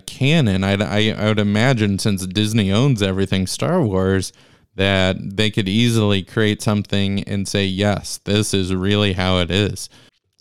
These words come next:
It's pretty exciting to at least see that as a Star Wars nerd. Uh, back to Disney Plus and our Andrea and I's streaming adventure, or not even streaming,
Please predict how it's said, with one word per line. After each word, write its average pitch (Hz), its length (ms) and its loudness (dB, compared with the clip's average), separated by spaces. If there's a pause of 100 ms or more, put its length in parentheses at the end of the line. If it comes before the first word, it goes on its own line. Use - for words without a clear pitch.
(140)
It's - 120 -6
pretty 147 220 2
exciting 120 540 2
to 113 440 2
at 113 80 2
least 120 400 2 (320)
see 185 240 0
that 165 400 2
as 135 260 2
a 120 200 4
Star 104 340 0
Wars 104 300 2
nerd. 98 360 0 (320)
Uh, 113 80 -4
back 151 320 0
to 139 80 4
Disney 123 340 2
Plus 123 460 2
and 107 220 0
our 101 480 2
Andrea 113 340 4
and 104 100 2
I's 101 240 2
streaming 151 800 0
adventure, 104 800 0
or 104 60 -2
not 107 200 0
even 98 200 0
streaming, 98 540 0